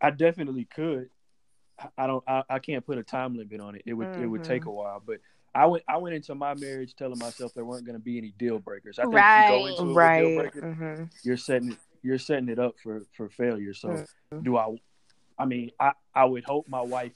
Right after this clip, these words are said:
Speaker 1: would never cheat, but I wanna tell myself now if, if it got to that point, I would forgive her.
Speaker 3: Right.
Speaker 1: I mean, that's a hard thing to say right now.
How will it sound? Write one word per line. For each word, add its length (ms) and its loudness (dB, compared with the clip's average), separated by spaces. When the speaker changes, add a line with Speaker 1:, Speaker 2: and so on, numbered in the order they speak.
Speaker 1:
would 200 -12
never 320 -10
cheat, 320 -8
but 120 -4
I 100 2
wanna 220 -6
tell 220 -6
myself 420 -12
now 300 -8
if, 140 -18
if 220 -14
it 120 -10
got 240 0
to 100 -12
that 240 -10
point, 300 -4
I 120 -4
would 360 0
forgive 300 -4
her. 200 -4
Speaker 3:
Right. 280 2
Speaker 1:
I 40 -4
mean, 100 -4
that's 180 0
a 60 0
hard 260 -2
thing 160 -8
to 60 -16
say 200 -8
right 220 -12
now. 200 -14